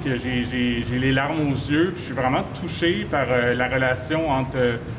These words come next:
ce père-là et son espèce de fils et tout ça, puis, euh, puis j'aime ça, moi, les, les extrêmes dans le cinéma, euh, de, ça se C'est vraiment improbable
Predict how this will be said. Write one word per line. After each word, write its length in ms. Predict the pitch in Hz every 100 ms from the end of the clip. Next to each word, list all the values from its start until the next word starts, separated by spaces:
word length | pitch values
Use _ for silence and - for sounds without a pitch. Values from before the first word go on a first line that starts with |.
| - - - -
ce 200 | - -
père-là 1000 | 131 - 147 139 156 147 135 139 151 165
et 340 | 151 123 123 123
son 400 | 120 135 127 131
espèce 380 | 127 - 147 127
de 120 | 123
fils 460 | - 160 165 170
et 40 | 131
tout 180 | - -
ça, 180 | - 170 180 -
puis, 140 | 127 120
euh, 60 | 117 113 - - - - - -
puis 100 | 143 127
j'aime 220 | 156 156
ça, 240 | 147 214 220
moi, 180 | 175
les, 320 | 170 135 127 123
les 220 | 127 143
extrêmes 560 | 139 - - 156 160
dans 120 | 139 127
le 60 |
cinéma, 380 | 123 - 139 143
euh, 340 | 165 156 127 120 117 127 - - -
de, 220 | 131 127 - - - - - - - - - -
ça 220 | - -
se 160 | 151 - - -
C'est 200 | - 160
vraiment 300 | 143 151 180 -
improbable 680 | 185 190 - 160 156 180 196